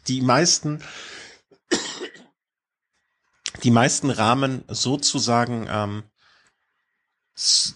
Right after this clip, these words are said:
passend ma-, was nicht passt, wird passend gemacht, äh, passend machen kann. Du kannst sehr viel Arbeit mit einer Sattelstütze, die ein bisschen nach hinten Drop hat oder nach vorne.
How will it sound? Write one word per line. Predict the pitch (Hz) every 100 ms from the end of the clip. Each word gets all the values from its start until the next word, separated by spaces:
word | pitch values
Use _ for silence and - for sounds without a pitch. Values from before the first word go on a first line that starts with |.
| - -
passend | - 143 131 -
ma-, | 120 107 - - 101 - - - 110
was | 139 139
nicht | -
passt, | - 143 -
wird | 127
passend | - 139 123
gemacht, | 127 127 -
äh, | 104
passend | - 151 - 127 -
machen | 123 - 117
kann. | - 117 92 - - - -
Du |
kannst | - 139 131
sehr | 139
viel | 127
Arbeit | 110 123 120
mit | -
einer | 117
Sattelstütze, | 113 127 135 - 120 -
die | 113
ein | 113
bisschen | 107 -
nach | 110 107
hinten | 135 127 117 117 110
Drop | 120 113
hat | 110 107
oder | 101
nach | 104 104
vorne. | 123 123 117 107